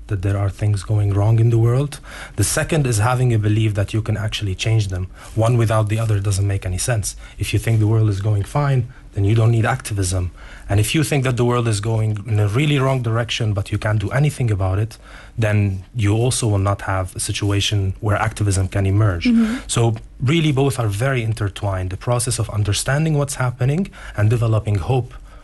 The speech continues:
Speaker 1: to, to change it, to do something that is better. Um, of course, for the context, every student has a very different context. It also depends on the city.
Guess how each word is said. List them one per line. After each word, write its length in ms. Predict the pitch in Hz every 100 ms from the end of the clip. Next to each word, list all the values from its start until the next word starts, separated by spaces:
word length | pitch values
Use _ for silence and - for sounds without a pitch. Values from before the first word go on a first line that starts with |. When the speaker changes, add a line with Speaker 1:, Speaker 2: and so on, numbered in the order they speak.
| - - -
Speaker 1:
to, 280 | 92 92 87
to 220 | - 90
change 380 | - 135 135 98
it, 120 | -
to 80 | 101
do 200 | 120 127
something 440 | - 113 110 101
that 120 | 95
is 160 | 92 87
better. 320 | 98 104 82 - - - - - - - -
Um, 800 | - 131 127 123 127 127 131 127 -
of 180 | 143 -
course, 280 | 208 185 -
for 220 | - 127
the 80 | 127
context, 560 | - 175 - 165 -
every 260 | 160 143 151
student 500 | - - 147 143 139
has 200 | 127 113
a 60 |
very 320 | 107 120 120 110
different 580 | 87 123 - 160 156
context. 640 | - 156 151 170 180 - -
It 160 | 127
also 240 | 127 120 135
depends 400 | 113 - 131 120
on 140 | 113
the 80 | 107
city. 500 | - 127 117 156 190